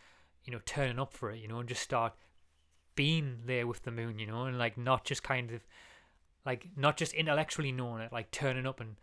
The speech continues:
just, like, observing it and witnessing it and having your senses immersed in the light of the moon. And that goes for the sun too as well, and it goes for the stars,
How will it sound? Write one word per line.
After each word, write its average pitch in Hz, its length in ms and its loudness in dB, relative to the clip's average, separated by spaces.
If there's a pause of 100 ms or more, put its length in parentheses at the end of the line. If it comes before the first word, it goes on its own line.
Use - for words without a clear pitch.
(240)
just, - 180 -2
like, 123 140 0
observing 135 560 2
it 113 120 -4
and 117 120 -6
witnessing 135 400 -4
it 110 40 -4
and 120 100 -10
having 123 260 0
your 120 80 -2
senses 135 480 0
immersed 123 380 0
in 120 100 -4
the 113 80 -2
light 139 300 2
of 123 80 -8
the 123 80 -4
moon. 113 320 -6 (440)
And 127 120 2
that 143 100 4
goes 156 220 2
for 123 80 -6
the 120 80 -4
sun 139 320 2
too 147 200 4
as 113 120 0
well, 135 180 4
and 113 80 0
it 110 60 -6
goes 127 240 2
for 123 80 -8
the - 60 -10
stars, 120 500 2